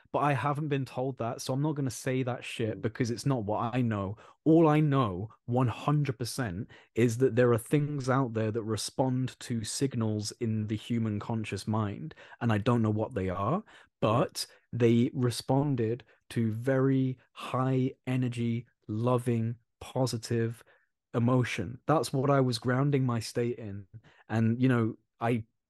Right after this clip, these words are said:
Speaker 1: think the hippies really have had it right the whole time about love and peace, man. Like, you know, I don't know why
Speaker 2: <laughs>
Speaker 1: that's such a weird thing for us. Why is it so normal to see violence on T V, but having sex in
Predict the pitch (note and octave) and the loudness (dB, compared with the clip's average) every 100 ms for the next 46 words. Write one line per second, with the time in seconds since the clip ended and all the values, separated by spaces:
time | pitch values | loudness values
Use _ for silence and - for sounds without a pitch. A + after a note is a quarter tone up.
0 | _ - D#3+ D#3+ B2+ A2+ D3+ C3+ A#2 A2 | _ 2 2 2 -2 0 0 0 -2 0
1 | B2+ A#2+ A2 C3+ A#2+ - A#2+ A2 B2 A#2+ | 0 0 -2 -2 -6 -4 -4 -2 0 -2
2 | G#2+ A#2 A2 - C3 A2 G#2 A2 A2 A2+ | -2 -2 -4 0 0 0 -2 -2 -2 0
3 | B2+ B2 A#2 G#2+ - D3 A2+ - G#2+ G#2+ | -2 -2 -2 -4 -2 -4 -4 -4 -2 -2
4 | A2+ A2+ A2+ B2+ A#2+ A#2 B2+ A#2+ B2 B2 | -2 0 0 0 0 2 2 0 0 -2
5 | - - C3 A2 A2 A#2+ B2 A2+ - C#3+ | -6 -10 -8 -4 -2 0 0 -2 -2 -2
6 | B2 A2 A2 A2 A#2+ B2+ B2+ A#2 A#2 - | -2 -2 -2 -2 0 0 0 -4 -6 -2
7 | B2+ A#2 - - B2 B2+ C3 A2+ A2+ - | 0 0 -6 -10 -4 0 0 -2 -4 -4
8 | A#2 B2 C3 B2 A#2+ B2 A#2 - A#2+ A2+ | -2 2 2 0 -2 -4 -4 -2 -4 0
9 | C3 A#2+ A2+ A#2 A#2 A2 - - - B2 | -2 -2 -4 -6 -6 -6 -2 -4 -4 -8